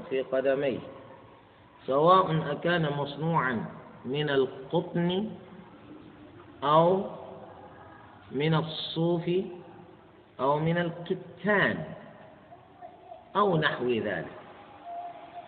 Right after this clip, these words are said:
يعني يصنع إما من الصوف وإما من القطن إما من الكتان، هذا هو الجورب، بخلاف الخف، الخف يكون مصنوعا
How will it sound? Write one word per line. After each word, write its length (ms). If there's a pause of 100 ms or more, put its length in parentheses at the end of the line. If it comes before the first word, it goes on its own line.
(300)
يعني 340
يصنع 440 (480)
إما 280
من 180
الصوف 380 (1400)
وإما 420
من 180
القطن 460 (480)
إما 320
من 140
الكتان، 760 (840)
هذا 300
هو 260
الجورب، 520 (720)
بخلاف 640
الخف، 440 (600)
الخف 420
يكون 400
مصنوعا 680